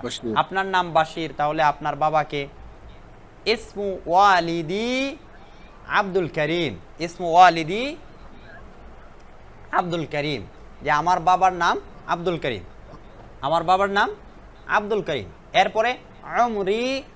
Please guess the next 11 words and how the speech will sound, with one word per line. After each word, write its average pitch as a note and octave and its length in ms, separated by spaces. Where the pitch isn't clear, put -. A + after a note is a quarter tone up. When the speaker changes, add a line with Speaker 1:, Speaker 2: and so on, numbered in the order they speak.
Speaker 2:
খামসাতা A3+ 540
আশারা G3 640
সানাতান, E3+ 500
আমার F#3 300
বয়স F3 380
পনেরো A#3 380
বছর, C3+ 360
আমার E3 240
বয়স F#3 340
পনেরো A3+ 320
বছর। A2+ 300